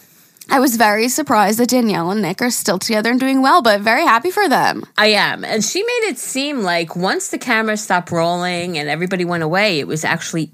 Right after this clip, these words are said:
Speaker 2: easier. And I can
Speaker 1: Yes.
Speaker 2: understand that. There's a lot of fucking pressure when you're got cameras in every little
Speaker 1: For
Speaker 2: nook
Speaker 1: sure.
Speaker 2: and cranny. And, like, you know, I feel like, I think it's harder to be your true authentic self when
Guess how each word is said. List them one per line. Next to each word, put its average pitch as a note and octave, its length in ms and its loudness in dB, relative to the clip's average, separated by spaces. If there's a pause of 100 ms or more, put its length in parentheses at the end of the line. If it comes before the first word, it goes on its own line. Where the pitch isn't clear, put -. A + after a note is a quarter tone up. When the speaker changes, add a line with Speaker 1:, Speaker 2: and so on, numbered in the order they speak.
Speaker 2:
easier. D3+ 580 -4
And - 140 4
I A3+ 100 6
can G#3+ 120 2
Speaker 1:
Yes. A4+ 100 2
Speaker 2:
understand C4+ 460 -4
that. C3+ 120 -2
There's F4 200 -2
a F#4+ 40 0
lot E4+ 140 4
of B3+ 80 -4
fucking A3 260 -4
pressure F#3+ 300 -2
when C#3+ 160 -4
you're C#3+ 180 -4 (540)
got F3+ 160 0
cameras E3 500 0
in D#3 180 -4
every E3 220 -2
little D#3 240 -2
Speaker 1:
For D#3 80 2
Speaker 2:
nook G3 80 2
Speaker 1:
sure. F3 160 0
Speaker 2:
and - 160 -2
cranny. C3+ 480 -4
And, F#2+ 340 -10
like, A2+ 300 -8
you E3+ 120 -4
know, C3 180 -4
I F#2+ 100 -2
feel D#3+ 220 -2
like, D3+ 240 -4 (1080)
I G#3 80 4
think D4+ 180 0
it's D4+ 120 -4
harder G3+ 300 0
to G#3+ 120 -4
be E3+ 100 -4
your E3 120 2
true E3 200 2
authentic D#3 440 0
self - 500 -2 (440)
when E3+ 420 0